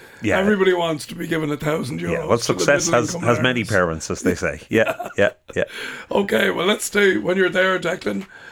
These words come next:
Speaker 2: let's talk about energy prices, because they really have, you know, distorted the whole,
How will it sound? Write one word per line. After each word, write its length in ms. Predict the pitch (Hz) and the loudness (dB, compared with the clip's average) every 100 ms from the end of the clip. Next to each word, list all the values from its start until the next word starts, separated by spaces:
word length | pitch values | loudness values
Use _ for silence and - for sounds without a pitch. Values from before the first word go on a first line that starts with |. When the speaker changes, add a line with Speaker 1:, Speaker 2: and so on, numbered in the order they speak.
| - | -6
Speaker 2:
let's 180 | - - | -4 0
talk 240 | - 220 220 | 2 0 2
about 180 | 196 | 0
energy 400 | 165 190 202 190 180 | 2 2 2 0 -2
prices, 480 | 160 160 147 185 | 0 0 -2 -8
because 440 | - 196 170 160 - - - - - | -6 -4 -2 -4 -8 -18 -20 -16 -2
they 100 | 156 | 2
really 320 | 196 311 262 | 4 4 4
have, 500 | 180 180 156 120 - - - - - | 4 2 0 -6 -16 -20 -20 -20 -6
you 80 | 151 | -4
know, 100 | 160 | -2
distorted 640 | - - 185 180 196 - | -4 -2 4 4 2 -2
the 100 | - | -2
whole, 520 | 139 156 185 175 160 | 2 4 4 2 -2